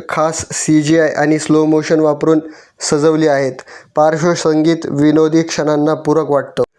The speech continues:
हा भाग जरी प्रेक्षकांना आनंद देणारा असला, तरी काही ठिकाणी कथा प्रेडिक्टेबल वाटते.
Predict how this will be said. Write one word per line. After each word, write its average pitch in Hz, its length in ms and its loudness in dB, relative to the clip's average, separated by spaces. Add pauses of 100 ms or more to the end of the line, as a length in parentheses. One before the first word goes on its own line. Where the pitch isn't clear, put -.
(240)
हा 160 180 2
भाग 165 280 0
जरी 156 460 0 (140)
प्रेक्षकांना 160 580 0
आनंद 160 420 0
देणारा 160 400 2
असला, 151 300 0
तरी 156 260 -2
काही 156 260 0
ठिकाणी 147 380 0
कथा 151 300 -2
प्रेडिक्टेबल 147 680 -2
वाटते. 139 480 -2